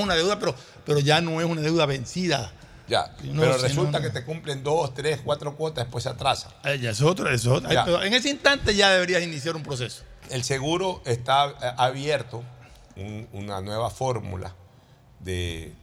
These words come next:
Speaker 2: ponerse al día, de, de convenios de pago,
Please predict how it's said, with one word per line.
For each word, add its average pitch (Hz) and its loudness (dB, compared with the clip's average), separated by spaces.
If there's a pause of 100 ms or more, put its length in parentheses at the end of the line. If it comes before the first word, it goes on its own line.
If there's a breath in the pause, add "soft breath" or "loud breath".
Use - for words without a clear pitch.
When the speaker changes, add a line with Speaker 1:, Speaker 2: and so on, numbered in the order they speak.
(320)
Speaker 2:
ponerse 101 -2
al 117 -4
día, 110 -4
de, - -16
de 73 -16
convenios 110 -6
de 117 -2
pago, 117 0